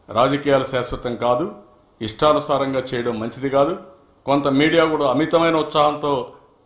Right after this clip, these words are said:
ఇష్టానుసారంగా మీరు కూడా చేస్తున్నారు, బురజల్లే కార్యక్రమం, అది కూడా మంచిది కాదు మీకు కూడా.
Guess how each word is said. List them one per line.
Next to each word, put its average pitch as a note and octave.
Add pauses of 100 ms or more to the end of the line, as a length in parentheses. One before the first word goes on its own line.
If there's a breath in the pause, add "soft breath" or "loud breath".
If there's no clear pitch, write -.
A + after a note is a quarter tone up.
(280)
ఇష్టానుసారంగా C#3
మీరు C3
కూడా C3
చేస్తున్నారు, C3 (580)
బురజల్లే C3
కార్యక్రమం, B2+
అది A#2+
కూడా C#3
మంచిది A#2
కాదు G#2+
మీకు G#2+
కూడా. G2